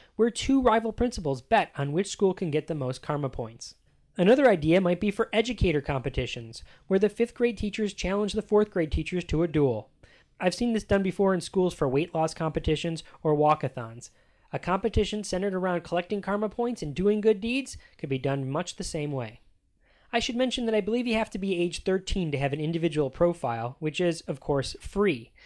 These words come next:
Let me recommend that you check out the website my good deed dot org and see how you, your students, your school, and your family can get involved. It costs nothing, and it seems like you can do some good. At the very least, it can be used in a lesson on citizenship.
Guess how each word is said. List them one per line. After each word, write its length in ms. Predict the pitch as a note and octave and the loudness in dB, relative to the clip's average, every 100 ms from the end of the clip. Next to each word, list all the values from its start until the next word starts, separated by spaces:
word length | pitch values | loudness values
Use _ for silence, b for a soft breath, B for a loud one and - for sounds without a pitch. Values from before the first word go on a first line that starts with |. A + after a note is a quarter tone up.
| B | B
Let 100 | D#3+ | -4
me 100 | A3 | 0
recommend 460 | C4 B3 B3+ D#3+ D3 | 2 2 2 0 0
that 80 | D3 | -2
you 100 | C3 | -4
check 220 | - D#3 | -2 0
out 160 | D#3+ D#3+ | 0 -2
the 80 | |
website 560 | C#3+ C3+ - D3 C3 C3 | -4 -4 -4 -2 -2 -4
my 320 | C3 B2+ D3 | -6 -4 -4
good 400 | F3+ E3 E3+ D#3+ | -4 -2 -2 -2
deed 300 | D#3+ D#3 D#3+ | -6 -4 -2
dot 240 | D3+ D3 D#3 | 0 0 -2
org 360 | C#3 A#2 A#2+ b b | -4 -4 -8 b b
and 100 | D3+ | -8
see 200 | - F#3+ | -4 -4
how 160 | D3 D3 | -2 -2
you, 400 | C3 D#3+ G#3+ C4 _ _ - | 0 0 0 -2 _ _ -6
your 140 | D3+ | -4
students, 520 | - F#3+ G3 A#3 - - | -2 -2 -2 -4 -12 -14
your 120 | E3+ D#3 | -6 -6
school, 480 | - F3+ G3+ A#3 b b | -2 2 4 2 b b
and 160 | G3+ B3 | -2 0
your 80 | C4 | -2
family 340 | D4+ C#4+ E3+ | 0 0 0
can 160 | D#3+ F3+ | 0 -2
get 160 | C#3+ | -2
involved. 520 | D3+ C#3+ C3 A2 - - _ _ _ b b b | -2 0 0 0 -14 -20 _ _ _ b b b
It 180 | C3 - | -4 0
costs 360 | F#3 A#3 A#3+ | 2 2 0
nothing, 380 | F3+ D#3+ F3+ F3 | 0 0 0 -4
and 80 | D3+ | -2
it 140 | C#3 | -4
seems 220 | - C4 A3+ | -2 -2 -2
like 140 | G3+ | -4
you 60 | G3 | -4
can 140 | F3 | -4
do 160 | C#3+ C#3+ | -2 -4
some 180 | D3+ | -4
good. 300 | C3 A2+ G#2+ - b b | -4 -6 -8 -18 b b
At 120 | C#3+ | -4
the 80 | C#3+ | -4
very 280 | C3 A3+ C#4 | 0 2 2
least, 280 | F3 C#3+ - | 0 -2 -4
it 80 | - | -6
can 100 | C#3+ | -6
be 80 | |
used 320 | C3+ C3 C#3 D#3 | -4 -4 -4 -4
in 80 | |
a 60 | D#3+ | -4
lesson 320 | C#3 A2+ C3 | -4 -6 -6
on 160 | B2 C3 | -6 -6
citizenship. 640 | - A#2 - A#2 - A2 | -6 -8 -8 -10 -10 -14